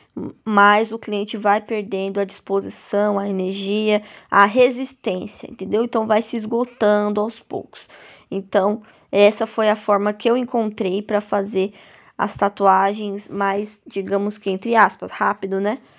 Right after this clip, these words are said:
É, não que eu faço rápido, não, eu uso as mesmas técnicas, claro que renovando sempre, né? Cada vez mais aprendendo. Mas, tipo assim, eu me dedico da mesma forma,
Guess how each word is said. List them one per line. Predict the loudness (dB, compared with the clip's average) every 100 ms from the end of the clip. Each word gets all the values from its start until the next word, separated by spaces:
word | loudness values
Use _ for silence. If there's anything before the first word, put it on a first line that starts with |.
| _ -8 0 0 0 _ -6
É, | -4 -6 -2
não | -2
que | 0 0
eu |
faço | 0 -2 -2 -6
rápido, | 0 0 0 -4 -12 -14 _ -4
não, | 2 4 2
eu | -2
uso | -2 -4
as | -4
mesmas | -4 2 2 2 -4
técnicas, | -2 -2 -2 -2 -6 -6 -8 -8 _ _ -20
claro | 0 4 4 0
que | -10 -8 -10 -12 -10
renovando | -6 -4 -4 -2 -2 -4
sempre, | -8 -6 -6 -4 -4
né? | -4 -6 -10 _ _ _ _ _ _ _ _ _ -4
Cada | -2 -2
vez | -2
mais | -2 -2
aprendendo. | -2 -2 -2 -4 -6 -10 -18 -20 -20 -20 _
Mas, | 2 2 2
tipo | -4
assim, | -4 -4 -2 0
eu | 0 0
me | 0 0
dedico | 0 -2 -4 -2 -2 -4 -10 -10 _
da | -4
mesma | -2 -2 -2 -4
forma, | -2 2 2 2 -4